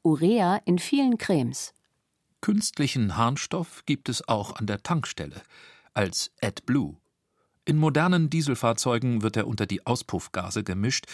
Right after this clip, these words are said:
Speaker 2: und fängt Stickoxide ein. Doch um den Harnstoff herzustellen, muss erst die Grundsubstanz Stickstoff aus der Luft gefischt werden, mit hohen Temperaturen und viel Druck.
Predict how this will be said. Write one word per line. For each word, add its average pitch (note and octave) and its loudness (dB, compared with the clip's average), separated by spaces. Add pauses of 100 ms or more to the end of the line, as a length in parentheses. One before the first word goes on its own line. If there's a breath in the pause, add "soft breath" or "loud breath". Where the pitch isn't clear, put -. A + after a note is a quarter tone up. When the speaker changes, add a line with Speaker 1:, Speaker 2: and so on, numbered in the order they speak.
(260 loud breath)
Speaker 2:
und B2+ -4
fängt A2 -4
Stickoxide - -6
ein. E2+ -12 (580)
Doch A#2 -2
um C3 -2
den G#2+ 0
Harnstoff A#2+ -2
herzustellen, C3+ -2
muss A#2+ -2
erst A#2 -2
die G#2+ 0
Grundsubstanz G2+ 0
Stickstoff - -4
aus A2+ -4
der A2 -2
Luft - -2
gefischt - -4
werden, G2 2 (360 loud breath)
mit - -4
hohen C3 4
Temperaturen A2+ 2
und G2+ -2
viel - -2
Druck. - -8